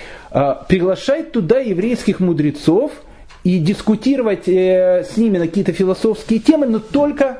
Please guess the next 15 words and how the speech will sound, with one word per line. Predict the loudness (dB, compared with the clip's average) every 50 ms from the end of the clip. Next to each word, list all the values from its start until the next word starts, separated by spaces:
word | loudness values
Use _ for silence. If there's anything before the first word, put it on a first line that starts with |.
| -10 -4
опять | -4 -4 -2 0 -2 -2 -2 -2
же, | -2
на | -2 0 0 0
иврите, | 0 0 0 -2 -2 -4 -2 -4
для | -2 -2 -2 -2
того, | 0 0 -2 -2 -2
чтобы, | -2 0 0 0 2 2 2 2 2 0 0
для | 0 0 0 0
того, | 0 0 -2 0
чтобы | 0 -2 0 -2 -2 -2
изучать | -2 -2 0 0 0 0 0 0 0 0 -2
иврит. | 0 0 0 -2 -2 -4 -4
И | -2 0
многие | 0 2 2 0 0 0 -2 -2
христиане | -2 -2 -4 -4 -4 -4 -2 0 0 0 0 -2 -2